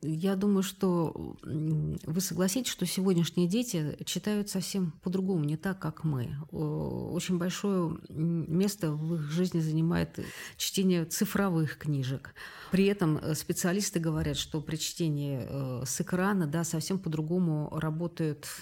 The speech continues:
работает мозг, по-другому работает память, э, по-другому работают ассоциации.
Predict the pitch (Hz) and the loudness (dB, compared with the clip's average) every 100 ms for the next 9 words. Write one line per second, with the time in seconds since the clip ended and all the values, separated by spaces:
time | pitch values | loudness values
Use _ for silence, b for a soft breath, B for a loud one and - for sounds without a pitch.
0 | - 160 170 190 180 160 151 143 131 - | -2 0 0 0 0 0 0 0 -2 -4
1 | - - 180 180 226 233 196 185 196 202 | -10 -2 2 4 6 6 4 4 4 4
2 | 196 - 156 135 127 123 - - - 143 | 2 0 2 2 0 -2 -6 -6 -4 -4
3 | 139 156 170 202 190 185 190 185 170 180 | -2 -2 2 4 4 4 2 2 0 0
4 | 165 180 - 196 165 123 - 143 113 | 0 -2 0 2 2 0 0 0 -2